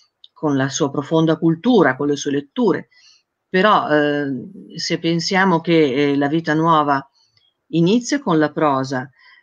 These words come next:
ma, ehm, è una prosa poetica, direi che la, la poesia vivifica tutto nella sua scrittura. E,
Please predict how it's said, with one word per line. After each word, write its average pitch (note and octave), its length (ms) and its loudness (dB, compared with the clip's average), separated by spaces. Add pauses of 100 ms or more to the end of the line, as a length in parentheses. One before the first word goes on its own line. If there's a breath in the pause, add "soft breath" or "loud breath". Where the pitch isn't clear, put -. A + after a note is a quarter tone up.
(100)
ma, D#3+ 400 0
ehm, C#3 560 -4
è E3+ 120 -2
una D#3 200 0
prosa D3+ 340 -4
poetica, D#3 880 -2 (320)
direi D#3 360 -2
che C#3 340 -2
la, C#3+ 240 -4
la D3+ 200 -4
poesia F3 480 0
vivifica D3 640 -4
tutto C3 600 -10 (540 soft breath)
nella E3 220 2
sua D#3+ 200 0
scrittura. C3+ 680 -4 (540 soft breath)
E, D#3 220 -4